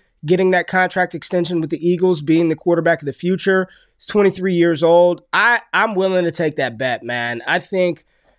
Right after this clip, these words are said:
I, I'm w-, I'm willing to take that bet. I don't think Philadelphia is gonna be,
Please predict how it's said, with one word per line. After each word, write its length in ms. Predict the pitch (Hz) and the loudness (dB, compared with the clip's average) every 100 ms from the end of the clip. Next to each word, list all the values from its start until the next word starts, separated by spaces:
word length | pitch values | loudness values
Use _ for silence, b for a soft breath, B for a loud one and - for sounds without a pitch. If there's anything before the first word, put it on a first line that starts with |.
| _ _ | _ _
I, 180 | 160 180 190 | 0 0 2
I'm 240 | 208 202 | 0 0
w-, 180 | 180 208 | -2 0
I'm 180 | 202 202 | 0 2
willing 280 | 214 208 190 | 2 2 0
to 60 | |
take 220 | 175 180 | -2 -2
that 180 | 175 147 | 0 -2
bet. 200 | 143 135 | -2 0
I 120 | 151 | 2
don't 180 | 214 214 | 0 0
think 160 | 220 190 | -4 -4
Philadelphia 640 | 202 185 156 175 170 170 | 0 0 2 0 0 -4
is 140 | 160 143 | -4 -4
gonna 180 | 160 | -8
be, 420 | 131 156 160 147 | -4 -2 0 0